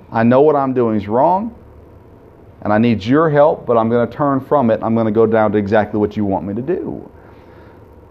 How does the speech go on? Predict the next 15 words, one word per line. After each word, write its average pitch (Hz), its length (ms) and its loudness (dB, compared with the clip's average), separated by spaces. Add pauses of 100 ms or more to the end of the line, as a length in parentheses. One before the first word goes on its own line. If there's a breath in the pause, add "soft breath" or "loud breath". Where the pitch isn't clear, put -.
(320)
We 135 240 0
don't 175 240 2
have 180 340 0
to, 147 380 2 (1500 loud breath)
I 127 140 2
know 165 240 4
for 139 200 -2
me 139 180 2
personally, 151 840 -2 (840)
um, 95 640 0 (500)
in 107 140 0
times 135 460 0
that 117 160 4
I 120 240 2
have 113 440 0